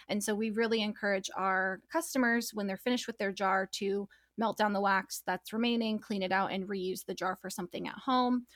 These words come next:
or make their own candle at home, um, to kind of reduce the waste that we're all kind of contributing to, um, with everything going on, uh, global warming. So that's kind of the high level. Um,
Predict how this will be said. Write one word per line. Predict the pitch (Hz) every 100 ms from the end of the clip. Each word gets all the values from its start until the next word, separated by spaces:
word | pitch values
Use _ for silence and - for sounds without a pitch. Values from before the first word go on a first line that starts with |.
| _
or | -
make | 214 220 -
their | 202
own | 190 196
candle | - - 170 -
at | -
home, | - 190 165 175 - -
um, | 175 196
to | -
kind | 190 180
of | 185
reduce | 190 190 185 - - _ _
the | 214
waste | 185 190 190 -
that | 180
we're | 190
all | 190
kind | 202 254
of | 220
contributing | 247 247 269 247 247 247
to, | 262 254 247 240 - -
um, | - 208 202 196 196 - -
with | 208 220 220
everything | - 202 202 185
going | 196 202 202
on, | 208 208 208 - -
uh, | 214 233 208 _ _ _ - - _ _
global | - 226 262
warming. | 415 254 -
So | 226 254 233 233 - _ _ _ -
that's | 233 254
kind | 294 269
of |
the | 226
high | 226 220
level. | 226 214 220 233 240 - - -
Um, | 220 208 208 202 202